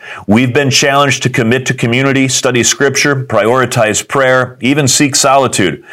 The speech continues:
In this final week, we seek to choose church, but choosing church, um, has a lot of potential meanings. I want to make sure that we understand what choosing church is and is not.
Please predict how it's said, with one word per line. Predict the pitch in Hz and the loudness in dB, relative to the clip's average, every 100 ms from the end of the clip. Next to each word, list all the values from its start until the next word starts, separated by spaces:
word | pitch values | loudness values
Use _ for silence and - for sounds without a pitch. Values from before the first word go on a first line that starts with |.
| - - - | -16 -16 -6
In | 127 | 0
this | 165 185 | 2 2
final | - 180 185 143 | 0 2 2 2
week, | 135 131 - | 2 -2 -4
we | 113 127 127 | 0 2 2
seek | - 143 127 - | 2 0 -2 -6
to | 120 | -2
choose | 139 135 120 - | 0 0 0 -2
church, | - 135 101 - - | -2 0 0 -2 -4
but | 135 131 | -4 -2
choosing | - 202 202 156 | 0 2 2 2
church, | 123 208 165 98 - - - - - _ | 2 2 2 2 -2 -4 -14 -20 -20 _
um, | 127 127 123 127 | 0 2 -2 -2
has | - 160 151 | 0 0 2
a | |
lot | 151 175 | 2 2
of | 165 - | 0 -2
potential | 151 - 185 180 - 156 | -4 0 0 0 0 0
meanings. | 139 156 123 73 - - _ _ _ _ | 0 0 0 -4 -8 -14 _ _ _ _
I | 117 | 0
want | 143 147 | 2 2
to | |
make | 135 139 | 2 0
sure | - - 135 127 | 0 2 2 2
that | 117 120 110 | 2 0 2
we | 120 120 | 2 4
understand | 117 113 - 113 110 110 | 2 0 0 0 2 2
what | 107 - | 0 0
choosing | 120 113 107 107 | 0 2 0 0
church | 117 104 - | 2 2 0
is | 117 123 135 123 - _ _ | 0 0 2 -2 -6 _ _
and | 101 101 | -2 2
is | 123 117 | 2 2
not. | 98 85 85 | 0 0 -4